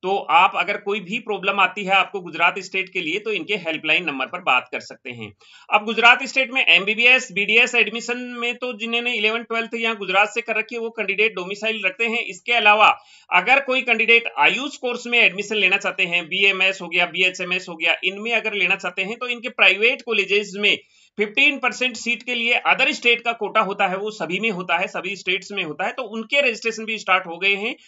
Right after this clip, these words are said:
उनको यहाँ ट्वेल्थ क्लास गुजरात स्टेट से पास करने की आवश्यकता नहीं है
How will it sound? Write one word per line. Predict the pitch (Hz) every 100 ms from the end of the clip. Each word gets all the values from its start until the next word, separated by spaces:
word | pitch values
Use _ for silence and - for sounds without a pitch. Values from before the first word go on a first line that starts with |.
| - -
उनको | 208 220 262
यहाँ | 240 240
ट्वेल्थ | 233 220 233
क्लास | - 220 233 226 202 151 _
गुजरात | 139 180 208 240 254
स्टेट | - 226 220
से | 226
पास | 220 196 196
करने | - 170 190
की | 196
आवश्यकता | 156 160 196 - 208
नहीं | 175 139 139 143 190 202
है | 214 269